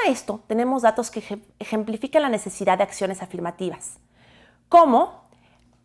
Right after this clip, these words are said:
el hecho de que en términos generales los hombres son mejor pagados que las mujeres. Según el inmujeres, las mujeres ganan entre treinta y cincuenta menos salario que los hombres.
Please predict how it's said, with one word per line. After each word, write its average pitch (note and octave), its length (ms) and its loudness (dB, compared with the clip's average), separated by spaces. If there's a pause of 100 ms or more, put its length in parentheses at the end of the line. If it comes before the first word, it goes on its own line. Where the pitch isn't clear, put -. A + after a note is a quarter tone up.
(100)
el A#3+ 160 4
hecho B3+ 240 0
de G3 120 -2
que - 80 -4
en F#3+ 120 -2
términos C#4+ 400 0
generales F#3 500 0 (140)
los G#3 180 -2
hombres C4+ 220 -4
son C4 200 -2
mejor D4+ 360 0
pagados B3+ 340 -2
que - 80 -8
las G3+ 140 -4
mujeres. - 500 -12 (540)
Según D#4 400 4
el G4 120 2
inmujeres, G3+ 680 -2
las A3 160 0
mujeres D4+ 320 0
ganan C4 260 0
entre A3+ 260 -2
treinta A#3 500 -2 (100)
y - 80 -20
cincuenta B3 640 0
menos A3+ 280 -2
salario G3+ 340 0
que G3 80 -8
los F3+ 180 -8
hombres. - 380 -12